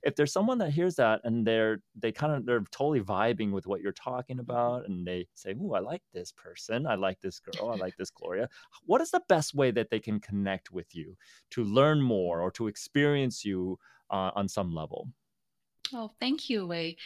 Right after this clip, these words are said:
Speaker 2: Yes,
Speaker 1: Mm-hmm.
Speaker 2: my podcast, the Inner Child Podcast, is, um, the go-to to learn
Speaker 1: Mm-hmm.
Speaker 2: more about my philosophy and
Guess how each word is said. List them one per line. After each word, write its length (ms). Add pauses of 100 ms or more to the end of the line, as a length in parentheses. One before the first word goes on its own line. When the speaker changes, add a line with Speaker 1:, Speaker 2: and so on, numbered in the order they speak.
(340)
Speaker 2:
Yes, 240
Speaker 1:
Mm-hmm. 100
Speaker 2:
my 320
podcast, 680
the 240
Inner 160
Child 400
Podcast, 580
is, 400 (380)
um, 220
the 120
go-to 760
to 540
learn 180
Speaker 1:
Mm-hmm. 60
Speaker 2:
more 140
about 260
my 300 (100)
philosophy 800
and 300